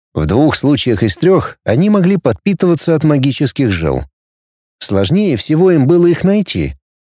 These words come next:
а с учетом, что постепенно магические линии становились все слабее ввиду отсутствия магической бури, то и видеть их стало на порядок сложнее.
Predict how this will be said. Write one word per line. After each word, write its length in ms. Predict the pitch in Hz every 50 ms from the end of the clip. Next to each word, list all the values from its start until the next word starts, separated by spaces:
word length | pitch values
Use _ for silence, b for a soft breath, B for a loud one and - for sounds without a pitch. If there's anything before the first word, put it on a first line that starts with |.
| _ _ -
а 120 | - 95
с 60 | -
учетом, 420 | 131 123 - - 165 156 147 147 120
что 260 | - - - 139 120
постепенно 760 | 95 - 131 - - - 131 101 - 147 151 139 127 117 113 110
магические 720 | 107 110 117 113 131 135 110 139 127 - - - 117 117
линии 300 | 131 151 147 131 123 113
становились 600 | - - - 120 110 113 113 127 123 117 113 -
все 180 | - - 127 110
слабее 840 | - - 92 87 90 90 107 170 185 175 98 76 69 65 78 - -
ввиду 440 | 113 113 131 165 208 185 139 117 107
отсутствия 540 | 104 104 - - 165 131 - - 127 117
магической 600 | 110 123 143 143 143 135 - 151 135 - - 185
бури, 420 | 170 131 98 85 73 73 67 67 - _ _ _ _ _ _ _ _ _ _ -
то 100 | 147 175
и 140 | 214 226
видеть 400 | 208 143 120 131 135 143 135 -
их 140 | 135 123 98
стало 380 | - - - 143 156 156 165 165
на 120 | 170 175
порядок 460 | 151 - 131 107 107 101 95 110 110
сложнее. 640 | - - 123 117 95 92 87 78 71 65 60 65 69